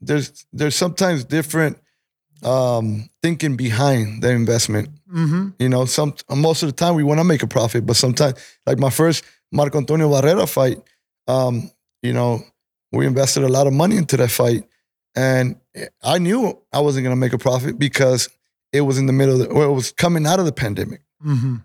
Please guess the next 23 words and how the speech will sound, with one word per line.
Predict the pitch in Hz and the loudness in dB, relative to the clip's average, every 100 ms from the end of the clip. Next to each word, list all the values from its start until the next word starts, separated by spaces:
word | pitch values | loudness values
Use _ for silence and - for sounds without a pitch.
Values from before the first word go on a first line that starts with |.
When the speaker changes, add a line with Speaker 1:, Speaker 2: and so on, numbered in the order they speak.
| - | -4
Speaker 1:
And | 131 131 127 120 - _ _ _ - | -2 0 -2 -4 -10 _ _ _ -2
it | |
was | 131 127 | -2 0
a | 127 | 0
major | 147 202 175 | 0 0 0
risk, | 151 139 139 - | 0 2 0 0
but | 151 143 _ _ - | 0 -2 _ _ -4
I, | 143 151 | -2 0
I | 127 139 | -2 -2
looked | 156 - | -2 0
at | 156 151 | 0 0
it | 147 | 0
like, | 131 131 123 _ _ _ _ _ _ | 0 0 -2 _ _ _ _ _ _
you | - 143 | -4 -2
know, | 127 | 0
what | 139 156 | 0 2
we're | 175 | 2
gonna | 170 180 147 135 - _ _ _ _ 143 | 2 2 0 -2 -10 _ _ _ _ -4
get | 156 | 0
out | 139 180 | 2 0
of | |
this | 170 156 | 0 0
situation, | 165 143 139 127 - 139 | 0 0 0 0 -2 -6